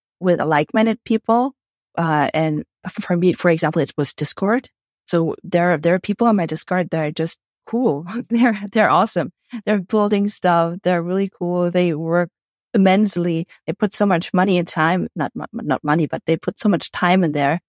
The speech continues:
Um, and this is just, uh, this is just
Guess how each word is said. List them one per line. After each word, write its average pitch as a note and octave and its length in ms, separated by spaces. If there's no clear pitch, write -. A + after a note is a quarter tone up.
Um, E3 440
and D#3 420
this - 160
is D#3 100
just, - 420
uh, D#3 180
this E3 160
is F3 60
just G3 200